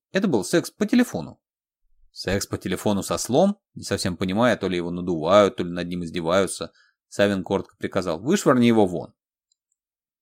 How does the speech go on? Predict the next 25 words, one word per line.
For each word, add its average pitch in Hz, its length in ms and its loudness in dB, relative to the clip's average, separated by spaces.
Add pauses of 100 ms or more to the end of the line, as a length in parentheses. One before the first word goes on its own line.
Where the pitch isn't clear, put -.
Эриксон 101 420 -2
без 92 140 -2
лишних 101 260 -2
слов 135 220 -4
схватил 95 340 -2
Кэдди 92 260 -2
Бу 90 140 -4
за 87 140 -4
шиворот 143 400 0
и 80 40 -8
поволок 95 360 -2
к 87 40 -6
двери. 82 360 -8 (1040)
"Постойте, 208 500 4
у 87 60 -2
меня 120 220 2
и - 20 -2
квитанция 160 500 2
есть. 110 320 -2 (600)
Сенатор 127 420 2
действительно 127 580 0
заказывал 143 480 2
секс - 300 -2
со 220 100 2
ослом". 101 380 -2